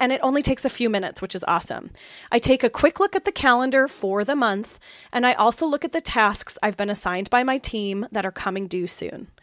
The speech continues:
Then I double check what I've committed to do for the day to make sure that I'm focusing on the right things. And in general, I prioritize by first doing work that is a deliverable due to my clients or communities. So anything that I've promised I'm gonna get out,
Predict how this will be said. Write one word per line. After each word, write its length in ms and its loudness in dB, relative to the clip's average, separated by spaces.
Then 340 4
I 120 0
double 260 4
check 240 2
what 120 6
I've 100 4
committed 380 0
to 100 -8
do 140 -4
for 120 -2
the 120 2
day 420 2
to 120 -2
make 200 2
sure 400 6
that 160 2
I'm 100 0
focusing 540 0
on 180 0
the 80 -6
right 260 -4
things. 520 -6
And 180 2
in 220 0
general, 640 2
I 140 6
prioritize 760 4
by 120 2
first 420 2
doing 340 2
work 340 4
that 160 4
is 260 0
a 100 0
deliverable 920 0
due 260 0
to 140 2
my 160 4
clients 440 0
or 60 -2
communities. 720 -6
So 180 6
anything 340 6
that 120 10
I've 140 6
promised 400 6
I'm 80 2
gonna 160 2
get 160 4
out, 340 10